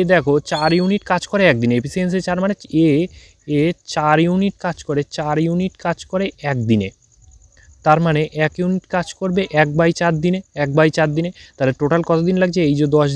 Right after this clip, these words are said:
দিন আর এই এক by চার দিন, মানে দশ পূর্ণ একের চার দিন, দশ পূর্ণ একের চার দিন রাইট আনসার। চলে আসি পরবর্তী অঙ্ক, চুয়াল্লিশ দাগের অঙ্ক। এ ও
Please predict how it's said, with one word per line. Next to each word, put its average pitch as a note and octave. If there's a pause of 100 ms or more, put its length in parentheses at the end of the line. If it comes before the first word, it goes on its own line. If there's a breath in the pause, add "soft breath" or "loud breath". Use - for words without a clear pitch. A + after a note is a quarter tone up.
দিন A3 (360 loud breath)
আর C3
এই E3 (160)
এক C#3
by C3
চার A#2
দিন, A2 (100)
মানে D#3+ (460 loud breath)
দশ A#2+
পূর্ণ F3+ (100)
একের A2+
চার G#2+ (120)
দিন, A2+ (340 soft breath)
দশ A#2+
পূর্ণ B2+
একের A2+
চার B2+
দিন G3+
রাইট G#2+
আনসার। G2+ (1120 soft breath)
চলে D#3
আসি - (100)
পরবর্তী D#3
অঙ্ক, F3 (100)
চুয়াল্লিশ C#3+
দাগের D3
অঙ্ক। A#2 (280)
এ - (160)
ও -